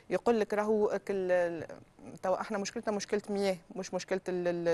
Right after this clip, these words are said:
ال-، المناخ اللي نقص علينا في المياه، ال-، الماء اللي هو مصدر الحياة، معناتها اللي نجم يخلي الفلاح يكون فرحان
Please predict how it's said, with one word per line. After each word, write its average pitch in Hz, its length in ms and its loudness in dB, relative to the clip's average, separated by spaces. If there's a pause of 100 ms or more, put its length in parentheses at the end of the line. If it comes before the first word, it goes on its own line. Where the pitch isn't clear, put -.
(240)
ال-، 170 140 -10
المناخ 185 540 2
اللي 214 280 2
نقص 214 400 2
علينا 185 300 0
في - 100 -8
المياه، 165 400 -2 (360)
ال-، 196 380 2
الماء 214 540 6
اللي 196 200 2
هو 214 240 6
مصدر 202 380 4
الحياة، 196 580 8
معناتها 190 400 2
اللي 185 140 0
نجم 190 280 0
يخلي 190 240 0
الفلاح 196 420 0
يكون 196 260 -2
فرحان 196 500 6